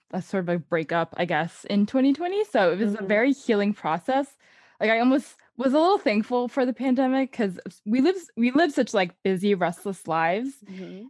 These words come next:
Speaker 1: as modern times. And I feel like we kind of went back to, like, the olden times when you couldn't see people, like, across the country,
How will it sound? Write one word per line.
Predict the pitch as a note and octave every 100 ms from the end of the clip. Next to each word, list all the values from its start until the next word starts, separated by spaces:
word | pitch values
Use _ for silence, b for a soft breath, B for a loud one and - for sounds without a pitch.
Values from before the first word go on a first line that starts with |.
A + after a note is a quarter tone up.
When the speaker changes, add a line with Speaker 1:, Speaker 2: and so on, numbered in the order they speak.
| -
Speaker 1:
as | G#3+ G3+
modern | G3 G3 F#3
times. | - A3 F3+
And |
I | F3+
feel | F3+ F#3+
like | F3+ F3 F3+ _ b b b
we | A3
kind | - C4 C#4+
of | A#3
went | B3 G#3+
back | F#3+ G3+
to, | -
like, | A3 F#3 F3+
the | G3 -
olden | G3+ G3+ F#3+ F#3
times | - D#3 E3+ F3
when | F#3+
you | F#3
couldn't | F3+ A#3+ A#3+
see | - G3
people, | - A#3+ G#3+ G3 G3+
like, | G3+ F3 -
across | A#3 - A3+ A3 -
the | G#3+
country, | - A3+ A#3 C#4+ A#3 A#3+